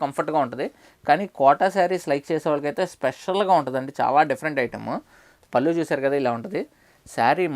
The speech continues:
మొత్తం మీకు ఇలానే ఉంటుంది. ఈ ప్యాటర్న్ వచ్చేప్పటికి మొత్తం థ్రెడ్ వర్కింగ్ అండి. And ఇక్కడ వచ్చేప్పటికి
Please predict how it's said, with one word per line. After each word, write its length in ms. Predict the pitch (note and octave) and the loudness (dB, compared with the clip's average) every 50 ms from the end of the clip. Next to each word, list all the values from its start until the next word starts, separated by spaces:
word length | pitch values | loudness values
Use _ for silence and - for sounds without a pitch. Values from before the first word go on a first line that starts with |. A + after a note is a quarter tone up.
| B2+ | -2
మొత్తం 280 | B2+ C3 - _ - F#3+ F#3 F3 | -4 -4 -4 _ -2 -2 -2 -2
మీకు 200 | D#3 D#3 D3 D3 D3 D3+ D#3 D#3 - _ _ _ _ _ _ _ _ _ _ _ - _ - - | -6 -6 -4 -2 0 0 -2 -2 -6 _ _ _ _ _ _ _ _ _ _ _ -20 _ -8 -4
ఇలానే 220 | B2+ C3+ C#3+ D#3 D#3+ C3+ | 0 0 2 2 2 0
ఉంటుంది. 220 | B2 G#2 - - - - - _ - E3 | -2 -4 -8 -10 -14 -20 -16 _ -10 -10
ఈ 20 | F#3 F3 - | -6 0 2
ప్యాటర్న్ 300 | E3+ E3 F3 F#3 G3+ G3+ | 2 2 2 0 -4 -6
వచ్చేప్పటికి 480 | F#3+ - F#3+ D#3 C3+ G#2 D#3 D3+ D#3+ F3+ A3 A3 E3+ D3 | -4 -2 -2 -2 -2 -4 -6 -4 -2 -2 -2 -2 -2 -4
మొత్తం 240 | C#3 C3+ - - G3+ F3 - | -6 -2 -2 -2 -2 0 0
థ్రెడ్ 200 | D3 C3+ C3 C#3+ | -2 -2 2 2
వర్కింగ్ 300 | D3+ D#3 D3+ D3 C#3 B2 A2+ | 2 2 2 -2 -6 -6 -6
అండి. 140 | G#2+ - - - _ - - B2+ | -6 -8 -10 -12 _ -10 -6 -6
And 120 | D3 E3+ D#3+ D3 C#3+ D3 | -4 -4 -6 -8 -8 -12
ఇక్కడ 180 | - - F#3+ F#3 F#3+ | -6 -2 -2 -2 0
వచ్చేప్పటికి 420 | F3 - G3 E3 D#3+ D3+ D3 F3 | 0 -2 -4 -4 -4 -6 -6 -6